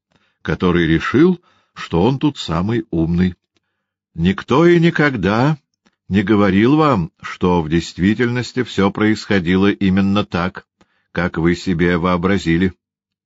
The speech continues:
Поэтому ответственность целиком ложится на вас, друг мой. И главная ваша беда —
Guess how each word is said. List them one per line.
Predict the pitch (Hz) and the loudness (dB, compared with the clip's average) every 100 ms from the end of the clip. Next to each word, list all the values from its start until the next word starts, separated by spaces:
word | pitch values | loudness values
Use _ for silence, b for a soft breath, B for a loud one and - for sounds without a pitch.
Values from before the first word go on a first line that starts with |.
| _ _ | _ _
Поэтому | 82 80 82 85 85 | -4 -2 -2 -2 -2
ответственность | 85 80 82 - - 104 107 110 - _ _ _ _ _ | -2 -2 -2 -4 -6 -4 -4 -6 -8 _ _ _ _ _
целиком | - 87 90 85 87 | -2 -2 0 -2 -2
ложится | 92 98 85 85 - 92 | 0 0 0 -2 -4 -4
на | 98 | -2
вас, | 82 76 73 | 0 -2 -4
друг | 98 101 | -6 -6
мой. | 95 85 64 _ _ _ _ _ _ _ | -2 -4 -4 _ _ _ _ _ _ _
И | 80 | -8
главная | 85 80 131 139 131 | -4 -2 -2 -2 -2
ваша | 117 98 - 71 | 0 -2 -4 -4
беда — | 82 73 76 64 | -2 -2 -4 -6